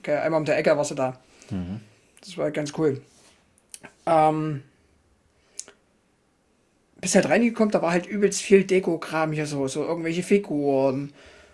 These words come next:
Speaker 1: und Pflanzen und hin und her. Also so richtig so, als wenn du bei jemandem zu Hause persönlich bist, so, weißt du? So ein bisschen.
Speaker 2: Naja, das ist ja bei den kleineren,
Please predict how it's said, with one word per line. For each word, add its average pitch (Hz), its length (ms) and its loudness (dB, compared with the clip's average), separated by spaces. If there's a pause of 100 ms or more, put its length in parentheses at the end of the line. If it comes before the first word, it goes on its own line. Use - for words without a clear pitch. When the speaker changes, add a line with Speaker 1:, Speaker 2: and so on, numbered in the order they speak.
(360)
Speaker 1:
und 190 240 2
Pflanzen 135 880 -4
und 160 140 -6
hin 170 120 0
und 165 100 -2
her. 156 80 2
Also 160 120 -4
so 170 60 -4
richtig 226 260 -2
so, 202 80 2
als 175 160 2
wenn 202 120 6
du 208 60 4
bei 185 100 4
jemandem 190 500 4 (800)
zu - 140 4
Hause 180 320 10
persönlich 165 440 2
bist, - 180 -4
so, 135 80 -2
weißt 143 180 0
du? 233 100 -4
So - 140 -4
ein - 40 0
bisschen. 135 300 -4 (280)
Speaker 2:
Naja, 117 260 6
das 117 160 -2
ist 117 120 -6
ja 120 60 0
bei 104 140 0
den 101 160 -2
kleineren, 101 680 -2